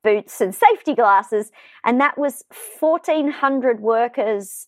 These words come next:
on a site that was building a, a mine. So that was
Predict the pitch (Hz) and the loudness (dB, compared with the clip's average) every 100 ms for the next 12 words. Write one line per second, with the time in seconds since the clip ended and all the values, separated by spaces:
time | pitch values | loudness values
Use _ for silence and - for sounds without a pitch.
0 | _ 208 208 208 208 190 - - 285 277 | _ -2 0 0 -2 -8 -4 0 0 -2
1 | 269 220 190 262 269 247 208 185 180 180 | -6 -6 -2 -2 0 -2 -6 -6 -8 -12
2 | 175 180 220 269 202 160 156 - _ _ | -10 -6 -4 -4 -4 -6 -10 -16 _ _
3 | _ _ - 247 214 214 214 240 - 214 | _ _ -2 2 2 2 0 -2 -4 -8